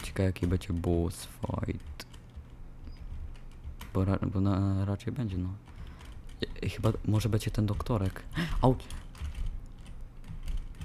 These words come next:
Ja nie mogę. Prawie bym skinął. No, very bad. Uuu, nice.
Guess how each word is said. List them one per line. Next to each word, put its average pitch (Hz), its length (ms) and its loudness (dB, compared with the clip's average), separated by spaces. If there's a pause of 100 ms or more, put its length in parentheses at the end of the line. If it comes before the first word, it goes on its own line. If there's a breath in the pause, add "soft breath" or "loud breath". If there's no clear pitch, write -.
(1300)
Ja 98 160 0
nie 90 80 2
mogę. 85 340 -2 (420)
Prawie 101 260 2
bym 110 240 6
skinął. 98 520 0 (2250 loud breath)
No, 113 160 4 (300)
very 107 220 4
bad. 98 480 -2 (2750 loud breath)
Uuu, 90 320 4
nice. 85 840 2